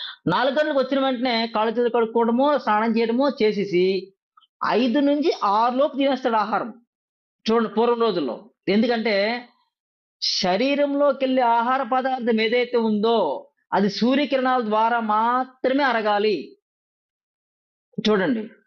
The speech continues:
సూర్యకిరణాల ద్వారా మాత్రమే అరగాలి. సూర్యకిరణాలు ఎప్పటి వరకు ఉంటాయి మనకి?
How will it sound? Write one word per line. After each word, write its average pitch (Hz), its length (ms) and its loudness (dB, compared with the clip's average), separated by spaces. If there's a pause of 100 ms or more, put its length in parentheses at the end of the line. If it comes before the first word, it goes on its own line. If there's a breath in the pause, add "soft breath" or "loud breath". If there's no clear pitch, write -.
(640)
సూర్యకిరణాల 247 760 0 (140)
ద్వారా 214 280 0
మాత్రమే 214 460 -2
అరగాలి. 202 360 -2
సూర్యకిరణాలు 254 460 0
ఎప్పటి 240 200 -2
వరకు 247 200 0
ఉంటాయి 247 220 0
మనకి? 269 640 -4